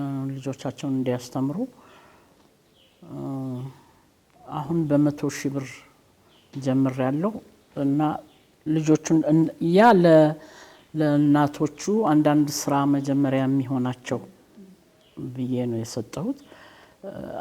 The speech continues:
አሁን ደግሞ ሌሎች ሰባት ልጆች አሉኝ፣ በ-፣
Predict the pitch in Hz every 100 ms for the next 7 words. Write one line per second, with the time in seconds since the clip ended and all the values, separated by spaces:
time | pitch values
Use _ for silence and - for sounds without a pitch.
0 | - - 135 151 147 139 143 165 202 156
1 | 156 156 - 143 147 143 - 147 135 135
2 | - 127 123 127 127 - - _ _ _
3 | _ - - _ _ - 110 113 131 139